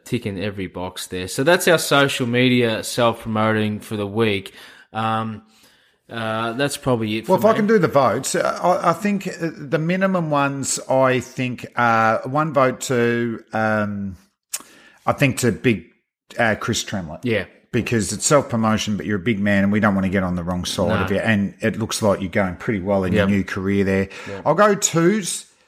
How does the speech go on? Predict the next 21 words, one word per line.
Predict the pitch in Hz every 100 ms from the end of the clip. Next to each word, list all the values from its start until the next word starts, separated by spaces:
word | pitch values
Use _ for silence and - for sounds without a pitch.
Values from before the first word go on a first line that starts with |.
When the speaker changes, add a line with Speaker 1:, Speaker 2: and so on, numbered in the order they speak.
| _
Speaker 2:
to, | - 151 139 135 -
um, | 131 127 123 117 110 - _ - -
Brian | 147 135 135 131
and, | 120 120
and | 123 117
Power | 127 123 117
Podcast | - 131 127 160 180 170 - -
Speaker 1:
Yep. | 113 117
Speaker 2:
because | 123 131
well | 180 147
played. | 120 139 185 214
Speaker 1:
<laughs> |
Well | 214 202
done. | 165 214 175
Speaker 2:
You've | 175 160
asked | 175 165 135
us | - 240 -
to | 143
come | - 143 131
on | 151 139
and | 123 127 117